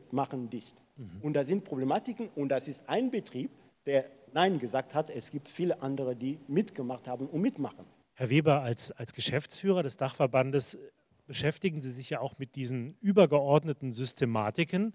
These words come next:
Speaker 2: Und das, was Herr Mabanza beschreibt, ist ja tatsächlich die Frage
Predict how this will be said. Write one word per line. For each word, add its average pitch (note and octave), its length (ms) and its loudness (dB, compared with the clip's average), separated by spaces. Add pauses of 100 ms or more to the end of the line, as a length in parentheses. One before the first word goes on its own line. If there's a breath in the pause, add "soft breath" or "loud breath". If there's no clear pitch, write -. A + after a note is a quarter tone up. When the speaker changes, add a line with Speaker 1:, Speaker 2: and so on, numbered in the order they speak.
(600 soft breath)
Speaker 2:
Und C#3+ 500 0
das, C3+ 260 -2
was C3 240 -2
Herr C#3 80 0
Mabanza B2 420 2
beschreibt, B2 680 -2
ist E3+ 180 -6
ja E3 100 0
tatsächlich C3 920 -4
die C#3+ 140 -10
Frage C3 600 2